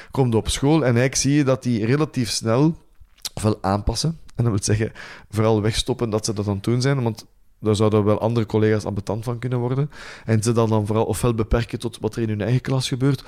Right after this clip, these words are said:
of zelfs, zelfs daar zeggen van, "Ja, laat het dan maar." Hè? Of weggaan uit het onderwijs. Want we zien toch ook een behoorlijke uitstroom van, van leerkrachten, jonge leerkrachten, die eigenlijk na een jaar zeggen, "Pff, het is niks voor mij."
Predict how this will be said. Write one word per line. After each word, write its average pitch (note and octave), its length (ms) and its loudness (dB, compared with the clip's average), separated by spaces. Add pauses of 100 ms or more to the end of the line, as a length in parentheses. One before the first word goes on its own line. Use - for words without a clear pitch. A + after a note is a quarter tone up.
(360)
of - 180 0
zelfs, C#3+ 280 2
zelfs A2+ 320 0
daar A#2+ 400 2
zeggen A#2+ 200 0
van, A2+ 120 -2 (120)
"Ja, G2+ 120 4
laat G2+ 280 0
het C3+ 100 -4
dan C#3 160 0
maar." D#3+ 360 0
Hè? D#3+ 100 2 (540)
Of E3+ 200 0
weggaan A#2+ 380 0
uit F#2+ 120 -2
het - 140 -8
onderwijs. G#2 500 -8
Want - 140 0
we A2 80 2
zien G#2+ 160 0
toch A2 140 0
ook B2+ 120 0
een B2+ 100 0
behoorlijke A#2 420 2
uitstroom C3 600 -2
van, A2 260 -2 (160)
van F2+ 160 -6
leerkrachten, A2+ 580 -4 (220)
jonge A2+ 300 0
leerkrachten, B2+ 440 -2
die G#2+ 240 -4
eigenlijk G2 320 -4
na F#2+ 100 0
een F2+ 100 -4
jaar A2 380 -4 (340)
zeggen, A#2 280 -2
"Pff, - 120 -4
het - 120 -4
is A#2 140 -2
niks A2 220 -4
voor G#2 200 0
mij." A#2 260 2